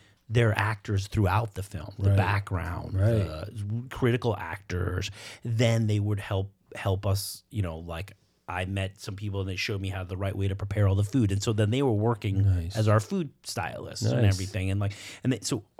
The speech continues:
Speaker 1: it was just a huge community.
Speaker 2: Yeah.
Speaker 1: And so then when it finished and people who had come to the set and participated and, and, and artisans who've made blankets and,
Speaker 2: Right.
Speaker 1: uh,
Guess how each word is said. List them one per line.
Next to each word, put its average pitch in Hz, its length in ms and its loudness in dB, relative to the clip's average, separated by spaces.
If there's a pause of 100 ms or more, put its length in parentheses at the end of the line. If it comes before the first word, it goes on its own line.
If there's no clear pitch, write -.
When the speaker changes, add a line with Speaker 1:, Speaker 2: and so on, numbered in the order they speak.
(160)
Speaker 1:
it 170 120 -2
was 175 160 4
just - 200 0
a 123 40 0
huge 135 680 -2
community. 98 720 0
Speaker 2:
Yeah. 98 240 2
Speaker 1:
And 120 160 2
so 120 140 2
then 107 260 2
when 135 240 0
it 165 180 -4
finished - 760 -4 (380)
and 110 260 2
people 143 340 -4
who 107 160 -4
had 90 160 -6
come 113 320 -2
to - 140 -6
the 110 100 0
set 101 560 0
and 92 120 -8
participated - 1120 -10 (380)
and, 92 220 -2 (500)
and, 95 300 0
and 92 300 0
artisans 110 600 0
who've 90 220 -4
made 95 460 4
blankets 101 800 -2
and, 85 340 0
Speaker 2:
Right. 107 200 6
Speaker 1:
uh, 80 340 -4